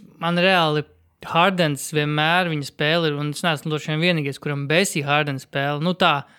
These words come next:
viens pret viens iso balls, visi četri pa malām stāv, un bumba, pie-, de-,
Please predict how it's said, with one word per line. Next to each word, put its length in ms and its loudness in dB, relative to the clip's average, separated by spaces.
viens 460 -2
pret 220 -4
viens 240 2
iso 380 2
balls, 480 0
visi 420 -4
četri 240 2
pa 160 -2
malām 320 4
stāv, 400 2
un 80 -2
bumba, 400 0
pie-, 300 -2
de-, 240 0